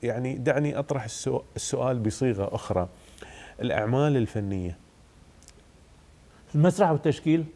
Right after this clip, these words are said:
Speaker 1: في التشكيل دكتور.
Speaker 2: في التشكيل، آه، شوف، الفن التشكيلي
Speaker 1: مهم.
Speaker 2: إذا لم تبحث في داخل
Speaker 1: مهم.
Speaker 2: نفسك أولًا، ولن تبحث في، في ال-،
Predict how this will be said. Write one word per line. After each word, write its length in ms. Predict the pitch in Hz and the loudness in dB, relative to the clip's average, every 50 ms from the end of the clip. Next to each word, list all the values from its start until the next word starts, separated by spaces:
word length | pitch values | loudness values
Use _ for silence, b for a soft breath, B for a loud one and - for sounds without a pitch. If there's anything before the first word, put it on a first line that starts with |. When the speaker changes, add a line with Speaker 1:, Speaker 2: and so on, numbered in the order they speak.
| - - - - - - - _ - | -20 -20 -20 -20 -20 -20 -20 _ -20
Speaker 1:
في 300 | - - - - - - | -20 -20 -20 -10 -6 -6
التشكيل 640 | 127 - - - 110 - - - 113 104 87 80 | -6 -4 -4 -6 -6 -6 -6 -4 -2 -2 -2 -2
دكتور. 340 | 80 87 - - 85 82 87 B B B B B - | -4 -6 -6 -4 -4 -6 -6 B B B B B 0
Speaker 2:
في 100 | - 147 | 0 0
التشكيل، 640 | 139 - 180 165 151 - - - 196 196 196 190 165 143 | 2 2 0 0 0 -2 0 2 4 6 6 4 4 4
آه، 920 | 147 151 147 151 147 143 139 135 131 127 123 120 123 123 127 135 - 139 | 4 6 6 6 6 6 6 6 4 4 2 0 0 0 0 0 -2 -4
شوف، 380 | 131 - 175 170 143 - - | 0 2 4 4 4 4 2
الفن 260 | 156 127 - - 180 | -2 0 2 2 2
التشكيلي 760 | 185 160 - 165 139 - - - 160 156 151 127 143 147 143 143 | 2 4 2 2 0 0 2 4 4 4 6 6 4 4 4 2
Speaker 1:
مهم. 80 | - | 2
Speaker 2:
إذا 260 | 117 151 139 151 151 | 2 2 4 6 6
لم 180 | 147 151 156 156 | 6 4 2 0
تبحث 460 | 143 160 156 147 - - 143 123 - | -2 -2 -4 -4 -2 -2 -2 -2 -4
في 200 | - - 143 135 | -4 -4 -2 0
داخل 400 | 123 139 147 143 123 - - 135 | 2 4 2 2 2 0 -2 0
Speaker 1:
مهم. 240 | 123 120 95 95 90 87 B B B B - | 0 0 -2 -6 -8 -10 B B B B 0
Speaker 2:
نفسك 380 | 143 151 - - - - - | 0 0 0 -2 -4 0 2
أولًا، 420 | 147 131 120 120 113 113 110 110 110 | 2 4 4 4 2 0 0 -2 -4
ولن 340 | 110 110 110 120 127 131 | -4 -4 -2 -2 -2 0
تبحث 400 | 113 143 139 117 - 139 123 - | 0 -2 -2 -2 -2 -4 -4 -4
في، 260 | - - 131 123 117 104 | -2 -2 0 0 0 -2
في 120 | - - | -2 -2
ال-، 460 | 117 113 113 110 107 104 101 - - | 0 0 0 0 -2 -2 -4 -6 -6